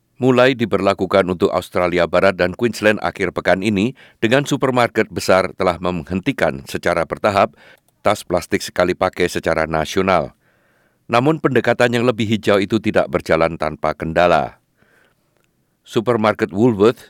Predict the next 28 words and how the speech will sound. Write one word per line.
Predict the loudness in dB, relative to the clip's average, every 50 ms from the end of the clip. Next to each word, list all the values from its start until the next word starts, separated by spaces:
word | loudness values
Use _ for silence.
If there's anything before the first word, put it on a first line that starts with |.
| _
mengeluarkan | -8 -6 -4 -2 0 2 2 2 2 0 -2 0
larangan | 0 -2 -2 -2 -4 -4 -4 -4
mereka | -2 -4 -2 -2 -2 -2
pada | 0 -2 -4
tanggal | -2 -2 -4 -2 0 -2 -2 -2
dua | -2 -2 -2
puluh | 0 -2 -4 -4
Juni | -2 -6 -4 -2 0 -2
yang | -2 0 0
lalu | 0 0 2 0 -2 -2 -4 -8 -14 -20 -20 _ _
dan | -2 -2 0
telah | 0 0 0 0 0
melaporkan | 0 -2 -2 -2 -2 -6 -4 _ -2 -2 0
reaksi | 0 -4 -4 -2 -2 -6 -4
buruk | 0 2 2 2 2 0
di | -2 -2
negara | -2 0 0 0 0 0
bagian | 0 -2 -4 -4 0 0 0 0 0 -2 -10 _ -20 _ _ _
di | 0 2
mana | 2 2 2 2
larangan | 0 0 0 0 -2 -2 -2 -6
tidak | -4 -4 0 0 0 0 0
diberlakukan, | -4 -4 -4 -4 -2 -4 -4 -2 -4 -2 2 2 2 2 0 -6 _ _ -20 -20 _ _
di | _ -2
mana | 0 0 2 2 0 2
banyak | 0 0 0 -2 -4
pelanggan | -2 -2 -2 0 0 -2 -2 -2
menolak | -2 0 2 2 2 2